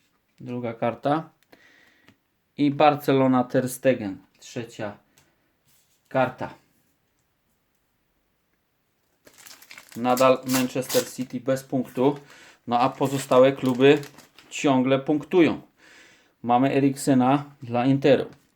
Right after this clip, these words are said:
Schalke. Tutaj Boca, Tevez. Jest Liverpool. Firmino. Piąta karta. Atletico i Schalke.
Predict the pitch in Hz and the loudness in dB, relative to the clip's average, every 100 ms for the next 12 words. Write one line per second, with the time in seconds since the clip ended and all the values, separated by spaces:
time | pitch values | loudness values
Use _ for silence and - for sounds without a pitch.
0 | _ - 147 120 - 123 139 139 _ _ | _ -2 0 2 2 2 0 -4 _ _
1 | _ _ _ _ _ _ _ _ _ _ | _ _ _ _ _ _ _ _ _ _
2 | _ - 117 - 107 104 - 104 110 117 | _ -14 -8 0 0 0 -4 -4 -2 -2
3 | 131 123 143 - 104 101 123 - - _ | 4 2 2 -6 -4 0 0 0 -14 _
4 | _ _ _ _ _ _ _ _ - 120 | _ _ _ _ _ _ _ _ -12 -2
5 | 127 135 - - 135 156 147 135 135 98 | -2 -2 -6 -2 2 4 4 2 -2 -10
6 | - _ _ _ - 151 151 160 120 85 | -12 _ _ _ -2 2 4 4 2 0
7 | _ _ - - - _ _ - 139 135 | _ _ -20 -20 -20 _ _ -4 0 2
8 | 143 - 139 120 - - _ _ _ _ | 0 4 2 2 -4 -8 _ _ _ _
9 | _ _ _ _ _ - 139 160 156 160 | _ _ _ _ _ 0 0 0 -4 -2
10 | - 156 156 151 180 175 _ _ _ _ | 2 2 2 -4 -4 -6 _ _ _ _
11 | _ - - - 147 123 - | _ -20 -8 2 4 4 -2